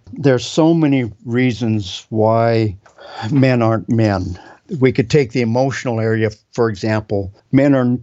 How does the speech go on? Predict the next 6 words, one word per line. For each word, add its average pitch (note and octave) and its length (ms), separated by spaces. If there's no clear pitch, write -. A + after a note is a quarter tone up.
generally D3 500
not B2 260
allowed A#2 360
to A#2 80
show A2 480
emotions, A2 800